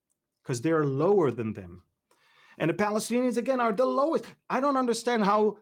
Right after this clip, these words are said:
the Arabs cannot see that they are the useful idiots in the hands of a country that doesn't want to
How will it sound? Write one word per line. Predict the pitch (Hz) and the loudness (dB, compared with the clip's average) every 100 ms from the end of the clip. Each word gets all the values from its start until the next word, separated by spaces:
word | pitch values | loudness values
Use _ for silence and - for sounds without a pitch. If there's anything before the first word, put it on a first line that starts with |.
| 147 | 0
the | 180 | 0
Arabs | 175 202 220 185 | 2 2 0 0
cannot | - 202 180 | -2 0 0
see | - - 226 208 143 | -2 -4 -2 -2 -2
that | 139 143 | -4 -4
they | 156 | 0
are | 147 139 131 - _ 117 - | 0 2 0 -6 _ -20 -2
the | 147 135 139 _ | 0 0 -4 _
useful | - 113 110 208 262 - - 226 208 - _ | -18 -8 0 2 2 -4 -2 -2 -2 -10 _
idiots | 226 247 160 - - - - - _ _ _ - _ - | 0 2 0 -4 -10 -10 -10 -14 _ _ _ -20 _ -8
in | 135 | -4
the | 131 123 | -4 -6
hands | 123 156 131 107 110 - _ _ _ _ _ - | -2 0 2 0 -4 -12 _ _ _ _ _ 0
of | 135 123 - | 2 2 0
a | 120 | -4
country | 120 - 151 147 120 113 | -4 -2 0 0 -2 -2
that | 113 107 | -4 -6
doesn't | - 139 135 139 117 | 0 2 2 0 0
want | 120 127 127 127 - | 0 0 0 -4 -6
to | 120 113 | -4 -4